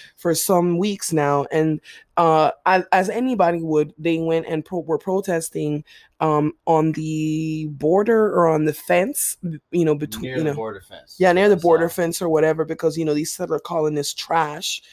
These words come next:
Speaker 1: have taken a ton of their land. Now, if you look at Palestinian, like, land, this is, like, one of the saddest things. Like, if you look at it before they came in, in, like, the nineteen thirties or something like that, you'll see that Palestine basically is, like, this beautiful, like, it was all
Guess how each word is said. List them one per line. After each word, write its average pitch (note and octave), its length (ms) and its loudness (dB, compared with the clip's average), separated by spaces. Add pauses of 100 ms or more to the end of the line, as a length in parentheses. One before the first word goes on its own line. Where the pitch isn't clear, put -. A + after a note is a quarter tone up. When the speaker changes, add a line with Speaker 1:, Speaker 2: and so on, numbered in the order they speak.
(300)
Speaker 1:
have E3 300 0
taken E3+ 480 0
a F3 80 2
ton F3 180 0
of E3 100 0
their D#3+ 100 4
land. D#3+ 160 4
Now, D#3+ 80 2
if D#3 100 -6
you A#3+ 80 -4
look D4 160 -4
at B3+ 120 -6
Palestinian, F#3 920 -2
like, D#3+ 260 0
land, D3+ 400 0 (300)
this G#3+ 160 0
is, F#3+ 180 -4 (120)
like, F3 240 2
one A3+ 180 4
of G3 80 2
the E3 80 4
saddest D#3+ 380 4
things. E3+ 100 0
Like, E3 120 6
if E3 60 -4
you A3+ 120 -2
look B3 160 -6
at G#3+ 120 2
it G3+ 160 2
before F#3 320 -6
they F#3 120 -2
came D3 240 -6
in, C#3+ 80 -2
in, C#3+ 100 -2
like, D3 160 -6
the D3+ 80 -6
nineteen D3+ 360 -4
thirties D#3+ 280 -4
or D3+ 80 -4
something D#3 340 -8
like D3+ 160 -8
that, D3+ 180 -8 (300)
you'll G#3+ 220 0
see A3+ 260 0
that F#3+ 220 4
Palestine A3 840 2 (380)
basically G#3+ 380 0
is, G3+ 100 -2
like, E3 160 0
this D#3+ 160 -2
beautiful, F3 640 0
like, F3 160 4
it F3 100 -2
was F3 300 0
all F3+ 600 6